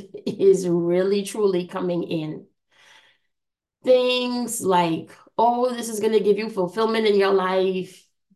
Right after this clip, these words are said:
This is gonna help you with your mindset. This is gonna give you confidence." Those, um, benefits that, you know, were really big buzzwords,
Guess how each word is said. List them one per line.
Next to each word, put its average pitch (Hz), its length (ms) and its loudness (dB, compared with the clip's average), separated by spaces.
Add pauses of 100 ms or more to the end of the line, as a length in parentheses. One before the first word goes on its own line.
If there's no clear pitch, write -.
(120)
This 214 380 -2
is 190 180 4
gonna 175 200 0
help 208 280 -2
you 214 60 -6
with 202 180 0
your 196 140 0
mindset. 185 1000 -4
This 196 180 2
is 190 100 -10
gonna 185 240 -2
give 202 200 2
you 202 160 -6
confidence." 202 1160 -4 (1040)
Those, 285 760 0 (380)
um, 180 800 0 (680)
benefits 202 1160 -4 (480)
that, 175 340 0
you 202 120 4
know, 190 80 2
were 175 180 2
really 233 340 0
big 202 260 -2
buzzwords, 175 960 -4